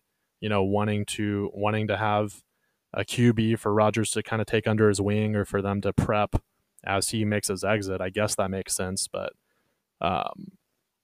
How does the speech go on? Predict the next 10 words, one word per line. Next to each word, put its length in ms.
n-, 480
just 280
to 80
the 100
casual 960
watcher, 360
like, 160
it 80
just 200
didn't, 360